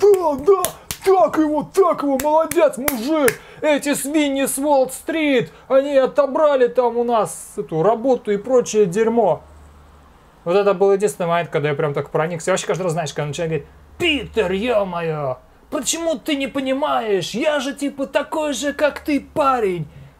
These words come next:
К тому же он, знаете, он, он просто мелкий, условно говоря, уголовник. Он, типа, вор.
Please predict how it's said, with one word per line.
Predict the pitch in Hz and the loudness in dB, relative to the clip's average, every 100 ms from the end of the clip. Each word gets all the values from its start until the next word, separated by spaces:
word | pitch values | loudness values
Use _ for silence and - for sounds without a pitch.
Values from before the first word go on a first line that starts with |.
| _ | _
К | - | 0
тому | 254 302 | 2 2
же | 277 | 2
он, | 294 | 2
знаете, | 254 330 285 196 | 2 0 0 -2
он, | 208 233 | 0 0
он | 262 311 | 0 0
просто | 349 349 - 285 | 2 0 0 -4
мелкий, | 294 339 311 - 277 254 247 | 0 0 0 0 0 0 -2
условно | 240 285 254 | -4 -4 -2
говоря, | 254 254 | 2 2
уголовник. | 214 302 330 220 165 | 4 2 0 -4 -2
Он, | 240 254 | -2 -2
типа, | 262 - 233 202 | -6 0 2 4
вор. | 160 320 349 160 | 4 4 4 0